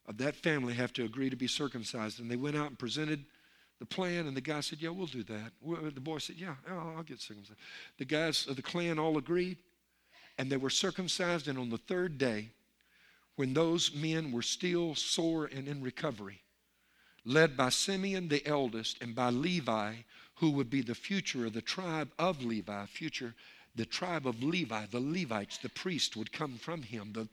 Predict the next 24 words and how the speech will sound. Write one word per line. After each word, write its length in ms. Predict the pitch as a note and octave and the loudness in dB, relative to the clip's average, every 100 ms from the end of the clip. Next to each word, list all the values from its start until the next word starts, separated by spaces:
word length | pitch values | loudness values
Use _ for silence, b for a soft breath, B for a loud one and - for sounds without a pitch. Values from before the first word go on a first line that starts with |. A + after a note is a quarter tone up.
| - | -6
the, 120 | C#3 - - B B C3 | -6 -6 -10 B B 0
the 80 | |
ones 340 | C#3+ F#3 F#3+ C#3+ | 2 2 2 0
that 160 | C#3+ | 2
led 240 | D#3 G#3 G#3 | 4 4 2
in 160 | G3+ | 2
worship. 340 | F#3 C#3+ - - - - B B B | 2 4 2 0 -16 -20 B B B
So 160 | E3 | 2
you 100 | D#3+ | 4
have 220 | B2+ C#3+ - | 4 4 4
Simeon 560 | - A3+ G#3+ G#3+ G3 | 2 2 0 0 2
representing 680 | F#3 E3+ E3+ C3+ F3 D3+ C3+ | 2 2 2 0 0 0 2
wisdom 460 | F3 C#3+ G#2+ A2+ A2+ | 4 4 0 -2 -2
and 140 | B2+ | -2
leadership, 540 | F3+ C#3 A2 - A2+ - | -2 2 2 2 0 -2
and 140 | B2+ | -2
you 100 | B2+ | 0
have 240 | A#2 C#3 A#2 B B | 0 0 -2 B B
Levi 640 | C3 D#3+ A3 G#3+ C3 A#2 G#2+ | 2 6 8 6 4 2 2
representing 680 | B2+ C#3+ C3+ A2 D#3 C#3 C3 | 2 2 0 -2 -2 -4 -2
the 80 | |
righteousness 680 | C3+ C#3+ F3 G3 E3+ F3+ D#3+ | -2 0 0 0 -4 -4 -6
of 160 | G3 D#3 | -6 -4
God. 340 | D3 A2+ G#2+ | -2 -2 -2